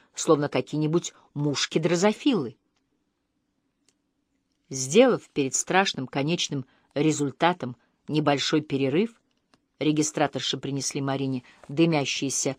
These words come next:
ополоски растворимого кофе, добытого промыванием старой банки Нескафе,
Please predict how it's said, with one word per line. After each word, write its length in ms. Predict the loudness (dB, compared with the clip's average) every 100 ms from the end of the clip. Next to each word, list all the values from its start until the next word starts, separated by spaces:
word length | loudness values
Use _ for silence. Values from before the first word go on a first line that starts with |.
| _ _
ополоски 760 | 0 0 6 6 8 4 0 -2
растворимого 760 | -4 -4 0 2 2 0 0
кофе, 480 | -2 0 -2 -2 -16 _ _ _
добытого 500 | 4 6 4 0 -2
промыванием 600 | 0 2 4 4 4 0
старой 380 | 0 2 4 4
банки 460 | 4 4 2 -4
Нескафе, 680 | -4 -4 -4 -2 -2 -2 -8